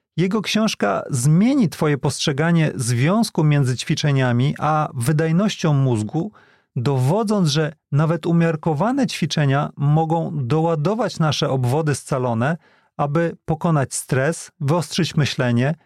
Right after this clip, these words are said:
poprawić pamięć i wiele innych.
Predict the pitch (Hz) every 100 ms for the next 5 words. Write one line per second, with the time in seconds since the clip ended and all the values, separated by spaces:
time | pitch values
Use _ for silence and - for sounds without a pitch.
0 | _ 185 156 202 180 151 - 123 113 143
1 | 170 - _ - 196 175 180 131 139 190
2 | 185 120 110 -